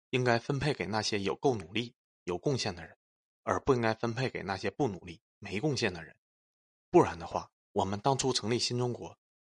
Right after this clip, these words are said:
到底是为了推翻什么呢？房地产税很难制定，很难征收，确实很难，不是一般的难，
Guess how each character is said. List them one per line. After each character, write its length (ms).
到 160
底 140
是 160
为 140
了 100
推 180
翻 160
什 200
么 100
呢？ 100
房 240
地 120
产 200
税 320
很 220
难 180
制 160
定， 160
很 180
难 200
征 160
收， 240
确 180
实 200
很 160
难， 140
不 120
是 140
一 80
般 200
的 80
难， 180